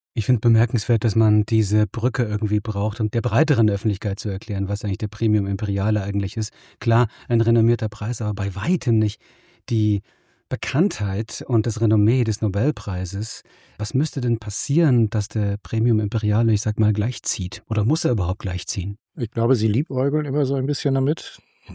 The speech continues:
Speaker 2: der Nobelpreis auch für diese Künste zu sein. Ich finde, um gleichzuziehen, müsste vielleicht die fachliche Expertise noch ein bisschen mehr ausbauen, um es mal so zu sagen. Also er könnte noch mehr auf diese innovative Qualität vielleicht von künstlerischen Werken setzen, in allen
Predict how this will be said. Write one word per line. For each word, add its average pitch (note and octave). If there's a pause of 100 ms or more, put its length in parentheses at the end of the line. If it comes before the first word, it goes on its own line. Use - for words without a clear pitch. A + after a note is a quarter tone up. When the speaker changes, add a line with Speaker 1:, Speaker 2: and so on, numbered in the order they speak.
(140)
Speaker 2:
der A#2
Nobelpreis A2+
auch G#2
für -
diese G#2+
Künste G#2+
zu -
sein. G2 (480)
Ich A2+
finde, C3+
um A#2+
gleichzuziehen, C#3+
müsste A#2+ (280)
vielleicht G#2+
die A#2 (160)
fachliche A#2
Expertise G#2+
noch F#2+
ein G2+
bisschen G2+
mehr G#2+
ausbauen, G2
um G2+
es -
mal G#2+
so F#2+
zu -
sagen. F2+
Also G#2
er A2+
könnte B2+
noch A#2+
mehr B2+
auf A2
diese G#2 (720)
innovative B2+
Qualität A2
vielleicht A2
von G#2+
künstlerischen G#2+
Werken G2+
setzen, G#2
in A2
allen G#2+